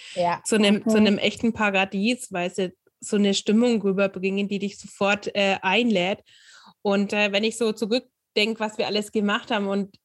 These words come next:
Speaker 2: so einer meiner Highlights war halt wirklich diese Sauna an diesem,
Speaker 1: Mhm.
Speaker 2: ähm, kleinen Fluss. Äh,
Speaker 3: Mhm.
Speaker 2: das sind wirklich so Erinnerungen, die bleiben halt einfach, ja. <laughs>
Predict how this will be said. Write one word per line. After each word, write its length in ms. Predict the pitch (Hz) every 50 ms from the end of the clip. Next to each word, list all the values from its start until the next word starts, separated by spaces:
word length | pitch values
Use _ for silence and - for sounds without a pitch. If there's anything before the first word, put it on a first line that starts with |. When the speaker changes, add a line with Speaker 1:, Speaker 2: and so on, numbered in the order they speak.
| _ _ _ _ _ _ _ _ _
Speaker 2:
so 540 | - - 226 226 214 196 196 196 190 190 - _ _ _ _ _ _ _ _ _ _ - - _ _ _ _ _ _ _ _ _ _
einer 240 | 202 220 247 285 262
meiner 300 | 240 226 247 269 262 220
Highlights 420 | 220 220 220 220 214 220 - -
war 100 | 226 220
halt 220 | 214 226 220 202 -
wirklich 280 | 240 247 269 254 -
diese 260 | - 214 202 - 208
Sauna 720 | 196 - - 190 185 202 233 262 285 285 277 277 277 269 233
an 140 | 214 220 208
diesem, 320 | 208 214 220 220 208 202
Speaker 1:
Mhm. 500 | 202 202 202 202 196 208 226 233 220 - -
Speaker 2:
ähm, 420 | 202 196 190 190 190 190 190 196
kleinen 540 | - - 202 185 185 190 190 190 196 202 208 - - 202 202
Fluss. 600 | - - 226 226 247 294 - - - - - _ _ _ _ - - - - _ _ _ -
Äh, 360 | 208 208 220 220 208 196 202
Speaker 3:
Mhm. 240 | 233 220 233 254 294 330 311 - _ _ _ _ _ _ _ _ _ _ _ _ _ _ _ _ -
Speaker 2:
das 160 | 220 226 -
sind 240 | 269 269 277 262 240
wirklich 320 | 269 285 277 254 254 -
so 80 | - 226
Erinnerungen, 1160 | 214 208 202 - 233 240 294 285 254 240 240 254 254 254 254 254 254 240 226 - - 226 - _ _ -
die 220 | 247 254 269 277
bleiben 500 | 277 285 285 311 339 294 240 208 208 226
halt 200 | 214 196 180 175
einfach, 520 | - - 165 175 202 214 - - 196 202 190
ja. 300 | 214 175 175 208 254 - -
<laughs> 280 | - 254 254 247 -